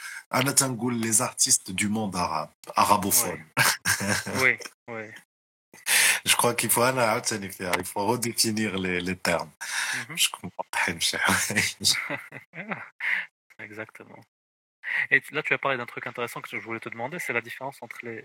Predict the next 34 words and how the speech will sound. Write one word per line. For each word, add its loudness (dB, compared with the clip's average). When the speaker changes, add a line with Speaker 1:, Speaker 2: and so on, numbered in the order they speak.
Speaker 2:
les -4
concerts -6
اللي -4
كديروا -2
في -8
المغرب -8
et, -20
euh, -2
les -2
concerts -10
à, -10
à, -10
à -6
l'étranger. -10
Est-ce -8
qu'il -10
y -4
a, -6
euh, -20
كاين، -10
كاين -6
شي -2
فرق, -6
que -10
ce -8
soit -6
نتوما -4
من -12
ناحية 0
Speaker 1:
Euh, -2
Speaker 2:
l'approche -2
ديالكم -4
ولا -10
من، -18